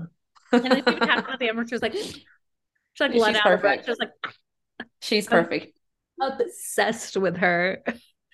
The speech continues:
Speaker 1: You know how I'm always like, I send you the text and I'm like, "I'm either gonna be, like, a free spirit on my own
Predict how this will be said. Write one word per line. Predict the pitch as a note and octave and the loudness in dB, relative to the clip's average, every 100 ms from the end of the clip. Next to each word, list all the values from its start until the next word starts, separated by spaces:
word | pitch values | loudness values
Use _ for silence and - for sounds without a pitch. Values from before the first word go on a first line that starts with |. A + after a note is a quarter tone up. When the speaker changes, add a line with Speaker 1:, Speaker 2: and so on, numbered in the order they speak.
| - - | -20 0
Speaker 1:
You | A#3 | 4
know | B3 | 6
how | C4 C4+ | 6 4
I'm | A#3+ | 4
always | A3 A3+ A3+ | 2 2 2
like, | G3+ G3 | 0 0
I | - | -4
send | G3+ G#3 | -4 -2
you | G3 | -2
the | G3 | -2
text | F#3+ F3 - | -2 -6 -4
and | G#3 | -4
I'm | G3 | -2
like, | F#3+ F#3+ | -2 -2
"I'm | G#3 A#3+ | -2 -2
either | C4+ | -2
gonna | A#3 G#3 | 0 2
be, | G3 | 2
like, | F#3 F3+ | 0 -2
a | - | -8
free | - - G3 | -10 -4 -2
spirit | A#3 - A#3 A3+ | -2 0 0 2
on | |
my | A3 A3 | 0 -2
own | F#3+ G3+ G#3 G3+ | -2 -2 -2 -2